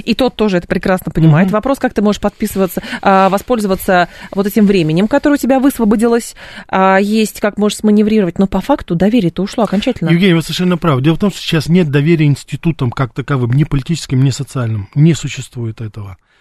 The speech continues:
Speaker 2: Сейчас доверие, вот сама, так сказать, форма общения, вот коммуникационный процесс в политической
Speaker 1: Да.
Speaker 2: сфере, он осуществляется от личности, персоналии.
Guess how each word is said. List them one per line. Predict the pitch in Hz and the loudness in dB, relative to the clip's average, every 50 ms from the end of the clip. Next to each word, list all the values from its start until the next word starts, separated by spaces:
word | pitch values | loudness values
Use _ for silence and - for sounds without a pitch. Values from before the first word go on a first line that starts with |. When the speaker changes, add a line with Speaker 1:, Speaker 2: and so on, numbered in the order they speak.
| _ _ _ - - - - - - | _ _ _ -20 -20 -20 -20 -20 -8
Speaker 2:
Сейчас | - - 160 - - 240 226 170 | -2 -2 0 2 2 0 0 2
доверие, | 147 170 170 190 214 190 185 156 143 131 | 2 2 2 2 2 2 2 2 0 0
вот | 135 147 147 - | 0 -2 -2 -4
сама, | - - 170 165 165 165 151 | -4 -2 0 2 2 2 0
так | - 131 | -2 -4
сказать, | - - 147 - | -6 -4 -4 -2
форма | - 165 160 143 135 143 147 147 | 0 0 2 2 2 2 2 0
общения, | 139 - - - 240 233 202 147 | 0 0 0 2 4 4 4 2
вот | - - 123 - | 2 -2 -4 0
коммуникационный | - 160 165 165 - 196 147 - 185 175 147 143 | 2 2 2 2 2 -2 -4 0 0 0 0 0
процесс | 131 - 147 151 - - 135 - | -2 -2 -4 -4 -4 -4 -6 -6
в | - | -4
политической | - - 185 208 196 180 175 180 156 147 | -4 -2 0 2 2 0 0 0 -2 -2
Speaker 1:
Да. | - | -2
Speaker 2:
сфере, | - 139 120 135 | -2 -2 0 2
он | 147 156 | 2 0
осуществляется | 147 - - - - 208 220 214 - - 170 - - | 0 -2 -6 -6 -2 0 0 0 0 -2 -8 -6 -4
от | - 151 - - | -4 -4 -4 -2
личности, | 160 165 170 - - - 143 123 - 120 | -4 -4 -4 -4 -4 -4 -4 -4 -4 -6
персоналии. | - - - - - 160 160 160 151 135 123 113 104 98 | -4 -4 -4 -2 0 0 2 2 2 2 0 -2 -4 -8